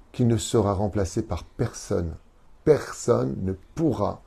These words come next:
jamais remplacer cette pièce manquante qui sont ses parents biologiques. D'abord, première question, pour les enfants, des fois qui sont adoptés, c'est pourquoi ma mère m'a, <laughs> pourquoi ma mère m'a laissé tomber. Qu'est-ce qu'elle a vu chez moi qui ne méritait pas son amour ?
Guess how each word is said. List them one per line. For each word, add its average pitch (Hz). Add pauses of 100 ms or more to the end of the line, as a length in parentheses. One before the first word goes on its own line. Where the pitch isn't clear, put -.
(300)
jamais 104 (520)
remplacer 107
cette -
pièce 101
manquante 85 (600)
qui 101
sont -
ses -
parents 92
biologiques. 87 (640)
D'abord, 98
première 95
question, 113 (1300)
pour 104
les 95
enfants, 107
des 98
fois 101
qui -
sont 101
adoptés, 92
c'est -
pourquoi -
ma 90
mère 104
m'a, 82 (260)
<laughs> -
pourquoi -
ma 92
mère 107
m'a 90
laissé 87
tomber. 107
Qu'est-ce -
qu'elle 92
a 90
vu 98
chez 95
moi 107
qui 110
ne 98
méritait 95
pas 98
son 98
amour ? 107